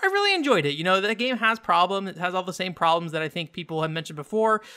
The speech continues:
Obviously, the movement's a little improved in the day one patch, but I, I don't think it's enough difference that people really, um, would have changed their mind. I think there's one thing that I think would maybe improve somebody's opinion, and that's just,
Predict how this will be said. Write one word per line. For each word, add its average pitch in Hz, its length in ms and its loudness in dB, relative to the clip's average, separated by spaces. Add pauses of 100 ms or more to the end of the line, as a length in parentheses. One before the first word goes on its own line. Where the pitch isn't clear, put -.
(140)
Obviously, 160 340 2
the 151 80 -8
movement's 156 400 -4
a 160 60 -4
little 156 220 -4
improved 165 360 -6
in 156 60 -8
the 151 80 -6
day 147 180 -4
one 143 240 -4
patch, 139 400 0
but 147 120 -8
I, 147 160 -4
I 165 80 0
don't 180 180 -6
think 160 140 -6
it's - 160 -14 (100)
enough 147 560 -2 (340)
difference 143 460 -4
that 135 240 -6
people 143 360 -10
really, 135 440 -6
um, 123 360 -8 (420)
would 151 100 -2
have 147 100 0
changed 156 360 -6
their 147 120 -4
mind. 127 460 -6
I 180 40 -4
think 277 120 -2
there's 277 160 -2
one 208 380 0
thing 226 220 0
that 170 220 2
I 160 120 0
think 180 320 -6
would 170 400 -2 (460)
maybe 175 320 -4
improve 170 360 -4
somebody's 156 420 -2
opinion, 156 500 -6
and 143 240 -8
that's 147 320 -4
just, - 460 -4